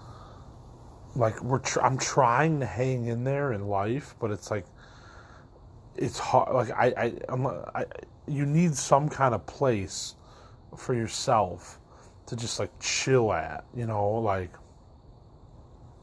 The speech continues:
but then, then loneliness kicks in.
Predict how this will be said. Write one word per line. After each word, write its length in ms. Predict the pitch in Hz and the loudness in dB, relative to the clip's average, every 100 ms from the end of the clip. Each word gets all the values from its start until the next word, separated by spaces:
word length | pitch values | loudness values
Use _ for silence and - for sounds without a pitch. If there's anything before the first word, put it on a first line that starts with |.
| - - - - - - - - - - - - - - - - - - - - - - - - - - - - | -20 -20 -20 -20 -20 -20 -20 -20 -18 -20 -20 -20 -20 -18 -14 -12 -12 -12 -14 -16 -20 -20 -20 -20 -18 -18 -16 4
but 140 | 180 | 8
then, 440 | 156 156 156 160 - | 12 12 10 0 -6
then 340 | 175 175 156 156 | 4 6 6 8
loneliness 760 | 160 196 190 160 156 160 - | 8 8 6 4 6 4 0
kicks 460 | - 190 185 160 - | 0 2 2 0 8
in. 240 | 180 175 | 8 8